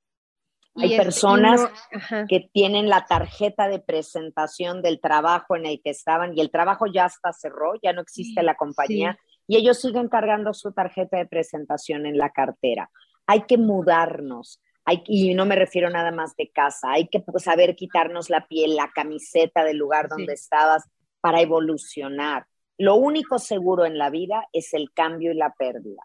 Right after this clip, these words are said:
Speaker 2: lo único seguro. Así que hay, te-,
Speaker 1: Ajá.
Speaker 2: tendríamos que aprender a fluir con esto y eso es a lo que me he dedicado estos veinticuatro años de ejercicio profesional, a hacer cultura del duelo, a que hablemos de las cosas, a que aprendamos tanatología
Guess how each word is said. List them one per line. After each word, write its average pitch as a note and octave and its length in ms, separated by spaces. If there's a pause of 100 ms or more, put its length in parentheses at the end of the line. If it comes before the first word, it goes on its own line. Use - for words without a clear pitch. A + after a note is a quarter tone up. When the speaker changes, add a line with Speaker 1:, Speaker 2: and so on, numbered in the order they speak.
Speaker 2:
lo F#3 280
único G#3+ 560
seguro. A2+ 480 (640)
Así F#3+ 240
que A#3+ 200
hay, A#3 160 (140)
te-, A3 100
Speaker 1:
Ajá. F#3 80
Speaker 2:
tendríamos A#3+ 640
que A3+ 80
aprender G3 440
a G3+ 200
fluir F#3 540
con E3 200
esto D#3+ 300
y G3 120
eso G3 220
es G3+ 140
a F3 80
lo D#3 160
que D#3+ 100
me D#3 140
he D#3+ 40
dedicado D3+ 560
estos D3 360
veinticuatro C#3+ 680
años C#3+ 360
de C#3+ 80
ejercicio - 640
profesional, C3+ 840 (280)
a E3 60
hacer G3+ 340
cultura G#3 680
del D3 200
duelo, B2+ 360 (280)
a E3+ 160
que F#3+ 100
hablemos G3+ 680
de D#3 100
las C#3 260
cosas, C3+ 540
a F3 160
que G3 100
aprendamos F#3+ 720
tanatología F3 920